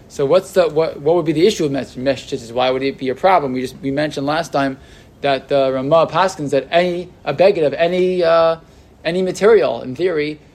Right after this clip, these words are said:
should be, uh, not a problem, should be chayav and tzitzis according for Ashkenazim. So why, uh, why would we not, uh, what would be a problem with mesh tzitzis? The two,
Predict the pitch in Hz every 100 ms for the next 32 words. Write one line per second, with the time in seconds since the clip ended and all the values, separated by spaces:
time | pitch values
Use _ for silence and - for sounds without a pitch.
0 | - - 160 151 143 143 147 160 - -
1 | _ - 131 135 135 139 - 123 123 135
2 | 131 123 131 127 120 - - 135 131 131
3 | 202 139 135 139 131 139 135 - 151 202
4 | 151 143 143 - - - 147 127 135 143
5 | 147 147 143 143 131 123 135 147 135 143
6 | 139 139 135 - - _ _ - 123 143
7 | 147 147 135 135 120 - 123 120 127 120
8 | 220